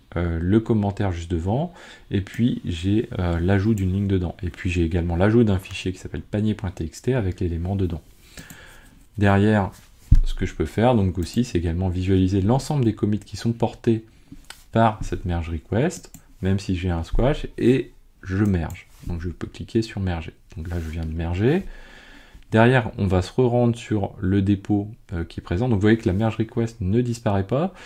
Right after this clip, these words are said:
Si éventuellement je veux les consil-, les consulter, je clique sur merge request ici en haut, à, quoi, dans la colonne de gauche, et vous voyez qu'il y a celles qui sont ouvertes, celles qui sont mergées, clôturées, et cetera. Donc je peux me rendre dans les merges, et je vais pouvoir les revisualiser, revisualiser les changements qui ont été occasionnés par celles-ci,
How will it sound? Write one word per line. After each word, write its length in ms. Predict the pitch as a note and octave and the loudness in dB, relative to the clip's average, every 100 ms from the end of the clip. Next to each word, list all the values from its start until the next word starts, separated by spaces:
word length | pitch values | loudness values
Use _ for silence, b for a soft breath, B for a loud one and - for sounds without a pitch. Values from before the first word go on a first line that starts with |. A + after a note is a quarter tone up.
| B B | B B
Si 160 | - A2+ | 0 4
éventuellement 580 | A2 A#2+ A#2 A#2+ B2+ B2 | 6 6 6 4 4 2
je 100 | G2+ | 2
veux 260 | F#2 A#2+ | 4 6
les 100 | B2 | 6
consil-, 420 | A#2 G#2+ - F2 - - | 6 2 0 -2 -4 -8
les 160 | - G2 | -2 0
consulter, 480 | G2 F#2 F2 C3 C#3+ | 0 -2 -2 2 2
je 100 | G#2 | 2
clique 260 | - B2+ | 0 -6
sur 140 | - A2+ | -4 -2
merge 280 | G#2+ G#2 G2+ | 0 0 -2
request 500 | G2 - A2 - - | -4 -2 -4 -4 -10
ici 360 | - - F#2+ - | -8 -6 -6 -6
en 160 | - F2+ | -6 -2
haut, 260 | F#2+ - - - - | -2 -4 -10 -20 -10
à, 520 | - E2+ E2 D#2 D#2+ - | -6 -4 -4 -4 -6 0
quoi, 120 | F2+ | 0
dans 140 | E2+ | 2
la 80 | E2+ | -2
colonne 260 | G2+ A2 F#2 | 0 0 2
de 80 | |
gauche, 400 | F2 G#2+ D3+ F3 B B B B - | 2 4 4 0 B B B B -2
et 40 | |
vous 40 | |
voyez 200 | G2 A2+ | 4 4
qu'il 100 | A#2 | 4
y 40 | F#2 | 0
a 40 | |
celles 180 | - A2 | 0 -2
qui 120 | - | -2
sont 100 | - | -4
ouvertes, 420 | E2+ F2 A2+ C#3 | -2 0 0 0
celles 200 | - G#2+ | -4 -6
qui 100 | G2 | -6
sont 120 | - F#2 | -4 -2
mergées, 420 | F2 D#2+ G2 A2+ | -2 -2 -4 -4
clôturées, 500 | - F#2 - E2+ F#2 | -6 -8 -6 -4 -4
et 60 | |
cetera. 320 | F#2 - - - | -6 -10 -8 -8
Donc 140 | D#2+ | -10
je 60 | - | -6
peux 80 | F#2+ | -4
me 100 | F2 | 0
rendre 220 | G2 G#2 | 0 0
dans 80 | E2+ | -2
les 120 | D#2 | -2
merges, 440 | D#2 F#2+ C3 G#2 B B B B | -2 -2 -2 -4 B B B B
et 60 | F2+ | -4
je 40 | D#2+ | 0
vais 120 | F2+ | 0
pouvoir 320 | - F#2+ G#2 | 0 0 2
les 160 | F2+ F2+ | 2 2
revisualiser, 800 | F#2 F2+ E2+ E2 E2 G2 B2 | 2 0 0 -2 0 4 4
revisualiser 720 | C3 F#2+ F#2+ F2+ G2 F#2 F#2+ | 4 2 0 0 2 2 2
les 120 | F#2+ D#2+ | 0 -2
changements 500 | - B2+ B2 B2 A#2 | -2 0 0 0 -2
qui 140 | A2+ | -4
ont 60 | F2+ | -6
été 180 | F2 | -4
occasionnés 420 | F2 - F2 F#2 F2+ | -4 -4 -4 -2 -4
par 180 | - | -6
celles-ci, 520 | - - - - B2+ | -10 -10 -8 -6 -6